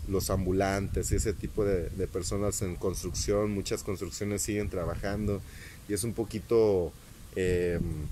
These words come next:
pues, un poquito, eh,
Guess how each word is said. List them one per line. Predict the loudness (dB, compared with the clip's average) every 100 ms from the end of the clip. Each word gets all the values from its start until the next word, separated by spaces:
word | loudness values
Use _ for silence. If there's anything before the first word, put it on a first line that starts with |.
| -4 0
pues, | 2 2 0 0 -2
un | 0
poquito, | 0 0 0 4 6 6 4 0 -4 -6 -6 -10 -12 -10 -4
eh, | -2 0 0 -2 -2 -2 -2